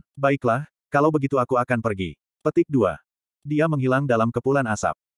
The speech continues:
Jadeves mencibir. Dia tidak akan membiarkan iblis Yin pergi begitu saja.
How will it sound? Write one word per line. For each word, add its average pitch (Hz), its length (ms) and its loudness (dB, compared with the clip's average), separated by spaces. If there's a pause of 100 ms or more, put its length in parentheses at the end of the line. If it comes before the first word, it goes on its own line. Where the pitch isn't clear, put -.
(320)
Jadeves 143 560 0
mencibir. 101 480 -4 (160)
Dia 151 240 0
tidak 131 240 0
akan 135 240 0
membiarkan 113 320 0
iblis 113 240 -2
Yin 131 160 -2
pergi 131 320 -2
begitu 113 240 -2
saja. 92 400 -2